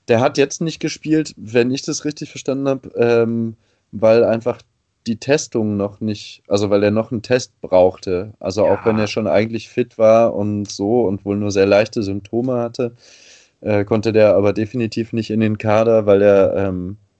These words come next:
Speaker 1: weil es zeitlich nicht gepasst hat mit dem zweiten negativen Test.
Speaker 2: Ja, aber du,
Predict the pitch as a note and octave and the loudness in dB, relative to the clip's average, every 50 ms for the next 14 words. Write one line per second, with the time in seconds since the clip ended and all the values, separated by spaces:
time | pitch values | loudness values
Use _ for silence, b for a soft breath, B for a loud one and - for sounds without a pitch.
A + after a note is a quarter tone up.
0 | _ _ _ - F#2+ F#2+ G2+ - - - G#2+ A2+ - C3 A#2 A2 - G#2+ G2+ - | _ _ _ -2 -2 -2 -2 -2 0 2 2 2 0 -2 -6 -6 -6 -8 -8 -8
1 | A2 - - A2+ G2+ - - G#2 G#2 - G2 - G#2 G2 F#2 - - G2+ G2 G2+ | -10 -4 -4 -4 -4 -2 -6 -8 -8 -8 -8 -8 -8 -8 -8 -4 0 2 2 2
2 | F#2 D2 G2 G2 G2 G2 F#2+ F#2 F#2+ G2 - - F#2 G2 G2 F#2+ F#2 - G2 F2+ | 2 0 -6 -6 -6 -6 -6 -8 -8 -10 -14 -10 -8 -4 -4 -4 -4 -4 -8 -12
3 | F#2 F2 - G2+ F#2+ - - - - - _ _ _ _ _ _ _ - G2+ G#2+ | -12 -10 -8 -8 -8 -8 -10 -14 -18 -20 _ _ _ _ _ _ _ -16 -14 -12
4 | G#2+ G#2+ | -12 -12